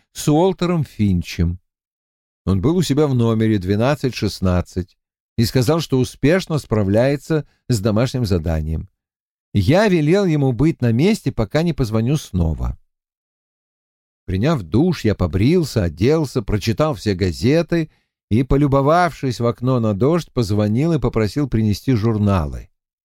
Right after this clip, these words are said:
Я заставил себя не сидеть в ожидании телефонного звонка, потому что могут пройти целые сутки и ещё полдня, прежде чем раздастся звонок,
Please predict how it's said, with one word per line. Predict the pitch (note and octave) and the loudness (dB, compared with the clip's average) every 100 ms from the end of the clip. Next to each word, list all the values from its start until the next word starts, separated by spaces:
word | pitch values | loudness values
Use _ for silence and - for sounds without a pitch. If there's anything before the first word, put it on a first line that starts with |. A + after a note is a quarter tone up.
| _ _ _ _ _ - | _ _ _ _ _ 0
Я | A#2 E3 | 2 2
заставил | D#3 D#3+ - E3+ G3+ F#3 C3 | 2 0 -2 0 0 0 -4
себя | - B2+ B2+ F3+ | -4 -2 2 2
не | D#3+ C#3+ | 2 -2
сидеть | - A#2 G2+ G3 G#3+ | -2 -4 2 2 2
в | B2 | -2
ожидании | A2 A2+ G#2 A2+ G#2 G#2 | -2 0 2 2 0 -2
телефонного | A2 G#2 - G#2+ G2+ G2 | 0 -2 0 0 0 0
звонка, | F2 G2 G2 - G2 E2+ - _ - | 0 0 -2 0 0 0 -6 _ -4
потому | G#2+ B2+ C#3 | 0 2 0
что | - | 0
могут | C3 C3 A#2+ G2+ | 2 2 0 0
пройти | B2 B2 C#3 C3+ | 0 0 0 0
целые | C3 A#2+ A#2+ | 2 2 2
сутки | - A3 C4 - - | 0 0 0 -2 -2
и | |
ещё | G2 G#2 G2+ - G#3+ | 2 2 2 2 0
полдня, | A3+ F#3 C3+ G2 G2+ E2 - _ _ | 2 0 0 0 0 -2 -6 _ _
прежде | - D3 C#3 G2 A#2 | 2 4 2 0 -2
чем | B2 A2 | 0 0
раздастся | B2+ B2 G2+ A2 E2+ - G2+ | 0 0 0 -2 -2 -4 -4
звонок, | F#2 A#2+ A2+ D#2 - | 0 0 0 -2 -4